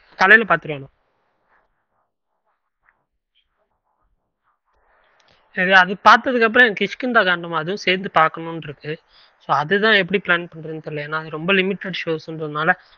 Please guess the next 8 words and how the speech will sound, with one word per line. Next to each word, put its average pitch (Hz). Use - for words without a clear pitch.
அந்த 160
படம் 196
ஓடுற 180
theatre 175
மல்டிப்ளெக்ஸா 165
பார்த்து 165
choose 160
பண்ணணும், 151